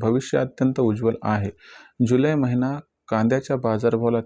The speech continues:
तीन हजारच्या पार घेऊन जाणार, पण मुख्यत्वे जी पाच हजाराची अपेक्षा आहे आपली, ती अपेक्षा मात्र भविष्यात पूर्ण होणार आहे. यामुळं आपण घाई गडबडीत कांदा विक्री करू नका, जेवढं थांबाल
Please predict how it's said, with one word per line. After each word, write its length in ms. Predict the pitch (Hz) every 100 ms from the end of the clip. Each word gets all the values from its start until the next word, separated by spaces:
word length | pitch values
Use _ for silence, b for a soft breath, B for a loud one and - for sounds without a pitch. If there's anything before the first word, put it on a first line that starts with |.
| -
तीन 160 | 127
हजारच्या 480 | 135 110 113 110 117
पार 260 | 107 110 110
घेऊन 340 | 104 104 107
जाणार, 320 | 104 104 101 98 B B B B -
पण 120 | 156
मुख्यत्वे 540 | 139 120 - 131 120 107
जी 180 | 117 151 -
पाच 220 | 120 135
हजाराची 400 | 135 139 139 139
अपेक्षा 500 | 117 - 117 - 120 -
आहे 280 | 104 104 131
आपली, 340 | 123 104 - 120
ती 220 | - 160 -
अपेक्षा 480 | 113 117 113 113
मात्र 320 | 110 110 135 123
भविष्यात 480 | 110 113 113 131 147 -
पूर्ण 280 | 117 107 101
होणार 340 | 104 107 104 -
आहे. 260 | 107 110 131 B B B B
यामुळं 400 | 123 135 143 127
आपण 280 | 113 117 120
घाई 300 | 113 107 123 127
गडबडीत 440 | 120 123 143 -
कांदा 280 | 117 107 107
विक्री 340 | 107 104 110 107
करू 280 | 110 117
नका, 280 | 120 117 120
जेवढं 360 | 110 117 117 143 -
थांबाल 340 | 110 107 110